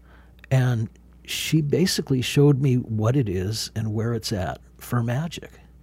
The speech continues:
She, she knew, and she was able to transmit that knowledge,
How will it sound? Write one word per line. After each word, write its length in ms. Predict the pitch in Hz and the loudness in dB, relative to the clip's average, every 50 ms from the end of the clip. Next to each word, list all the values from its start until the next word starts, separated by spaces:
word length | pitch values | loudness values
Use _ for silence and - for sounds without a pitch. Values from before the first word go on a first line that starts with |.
| - - - - - - - - - - - | -20 -20 -20 -20 -20 -20 -20 -20 -20 -20 -16
She, 420 | - - - 131 135 123 123 135 - | -12 -4 0 0 2 2 0 -2 -4
she 260 | - - - 131 131 | -6 -4 0 0 0
knew, 400 | 120 113 120 131 139 - - - - - - - - - - - - - - - - - | 2 2 0 0 0 -2 -4 -8 -16 -20 -20 -20 -20 -20 -20 -20 -20 -20 -20 -20 -18 -8
and 180 | - 110 113 107 | -4 -4 -2 -2
she 140 | - - 120 | -2 -2 -2
was 220 | 110 107 - - | -2 -2 -2 -2
able 260 | 117 104 104 98 98 92 | -2 -2 0 -2 -2 -4
to 140 | - - 90 | -4 -6 -6
transmit 640 | - - - 101 98 120 123 - - - 98 - - | -6 -6 -6 -4 -2 -2 -2 -4 -6 -8 -10 -8 -6
that 180 | - 82 69 82 | -8 -8 -6 -8
knowledge, 600 | 87 76 82 101 104 92 71 73 - - - | -8 -6 -4 -4 -4 -4 -6 -8 -10 -12 -14